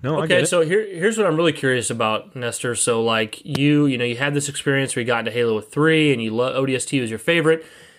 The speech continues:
Speaker 2: Played Reach, and it sounds like four, you, you know, you were at a different place in life, kinda didn't grab you too much. And five, you went and played at your buddy's, but, um,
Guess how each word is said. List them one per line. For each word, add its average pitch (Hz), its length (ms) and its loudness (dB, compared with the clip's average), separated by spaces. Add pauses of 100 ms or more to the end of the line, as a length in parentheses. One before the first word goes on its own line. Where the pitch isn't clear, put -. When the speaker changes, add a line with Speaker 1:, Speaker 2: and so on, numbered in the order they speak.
(400)
Speaker 2:
Played 190 260 2
Reach, 190 480 2
and 135 160 0
it 131 100 -6
sounds 165 240 0
like 151 140 0
four, 175 400 2
you, 147 140 4
you 131 120 0
know, 131 100 -2
you 127 140 -2
were 127 120 0
at - 20 -2
a 123 60 -6
different 135 200 -8
place 135 240 0
in 127 80 -6
life, 120 300 2
kinda 120 220 -2
didn't 113 340 -4
grab 113 240 0
you 110 60 -6
too 143 180 -2
much. 127 400 -2
And 110 180 -10
five, 147 480 2
you 139 120 2
went 135 140 -6
and 120 40 -14
played 135 220 -2
at 127 80 -6
your 123 80 -4
buddy's, 123 560 -2
but, 104 340 -4 (500)
um, 107 600 -4